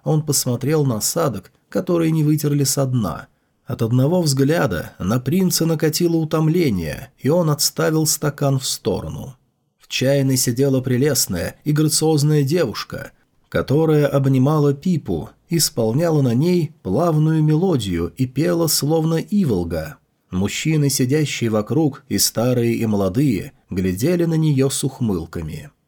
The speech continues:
Сперва зазвучала обыкновенная местная мелодия, что-то про девушку, которая ранним утром вышла собирать цветы, но вскоре какие-то старики заголосили:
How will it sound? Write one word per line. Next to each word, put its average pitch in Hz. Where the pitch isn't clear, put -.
Сперва 156
зазвучала 143
обыкновенная 143
местная 143
мелодия, 135
что-то 180
про 120
девушку, 160
которая 175
ранним 143
утром 165
вышла 156
собирать 151
цветы, 151
но 90
вскоре 139
какие-то 151
старики 151
заголосили: 156